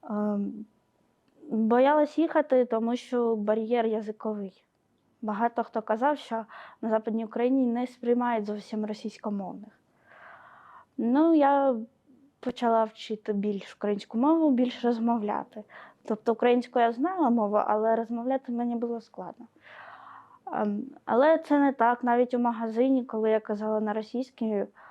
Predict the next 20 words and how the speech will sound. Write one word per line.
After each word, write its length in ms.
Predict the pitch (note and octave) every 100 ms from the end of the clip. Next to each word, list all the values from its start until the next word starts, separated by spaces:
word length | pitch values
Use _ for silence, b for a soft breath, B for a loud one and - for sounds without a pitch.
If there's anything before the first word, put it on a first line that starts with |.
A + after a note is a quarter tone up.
| B B B B A#3
мені 520 | G#3+ A3 A3+ G#3+ G#3
залюбки 480 | G#3+ A3 - - G#3+
продавали 720 | G#3+ G#3 G3+ G3 B3 C#4+ C4
усе 560 | A#3+ - A#3 A3 G#3 - _ - _
і 280 | - G#3+ G#3+ G#3+
казали: 540 | - G3+ G#3 G#3+ G#3 - B B B -
«Не 120 | A3+
переживайте». 840 | A3 A3 G3 G3 A3+ D4+ D4+ B3 A#3 _ _ _ _ _ _ b b b b -
Ось, 240 | G#3 G3+
тобто 680 | C#4+ C#4+ F4 E4 D#4 C#4 B3 - _ _ _ _ _ -
прийняли 520 | A#3+ C4 D4+ D4 C4+
дуже 380 | A3 A#3 B3+ A3+ - _ -
хорошо 520 | A#3+ A#3 - G#3+ A3+ _ _ _ _ _ A#3
мене. 260 | G#3+ G#3+ G#3+ b b b b b b b b b b b b b b _
Але 480 | - - A#3 D4+ E4
у 20 |
нас 340 | D4+ D4+ D4
в, 120 | C#4 C4+ -
в 260 | - A3 G#3+
гуртожитку 1040 | B3 B3 D#4 D#4+ C#4+ - C#4 C#4 B3+